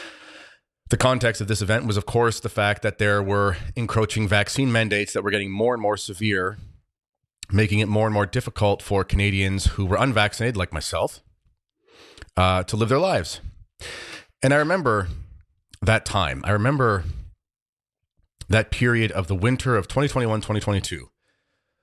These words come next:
before the convoy took place. And things were very, very dark. Anyone who's an un-, unvaccinated Canadian can probably relate.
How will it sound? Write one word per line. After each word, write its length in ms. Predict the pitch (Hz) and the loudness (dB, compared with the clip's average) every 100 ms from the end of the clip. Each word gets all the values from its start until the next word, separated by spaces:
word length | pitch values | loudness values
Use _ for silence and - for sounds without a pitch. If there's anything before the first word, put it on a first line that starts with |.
| _ _ | _ _
before 360 | 107 - 117 123 | 0 2 2 2
the 80 | 120 | 0
convoy 540 | - 110 110 98 107 | 0 0 2 2 0
took 240 | - 95 | -2 -6
place. 400 | - 110 76 - - - - _ - - - - | 0 0 0 -6 -10 -18 -20 _ -20 -20 -18 -4
And 160 | 101 104 | 0 2
things 220 | 131 156 | 2 2
were 80 | 131 | -2
very, 240 | 101 123 | 2 2
very 180 | 117 113 | 2 0
dark. 480 | 107 110 92 - - _ _ - - - - - _ | 2 0 0 -4 -8 _ _ -20 -20 -20 -20 -20 _
Anyone 360 | 117 123 117 110 | 2 4 4 2
who's 120 | 104 | 2
an 80 | 101 | 2
un-, 200 | 104 - | 2 0
unvaccinated 540 | 107 98 98 101 95 | 0 2 2 0 -2
Canadian 480 | - 95 98 95 85 - - - - - | 2 2 4 0 0 -4 -4 -6 -10 -4
can 120 | 107 | -2
probably 320 | - 117 117 | 2 2 2
relate. 440 | 101 95 101 92 | -2 0 0 0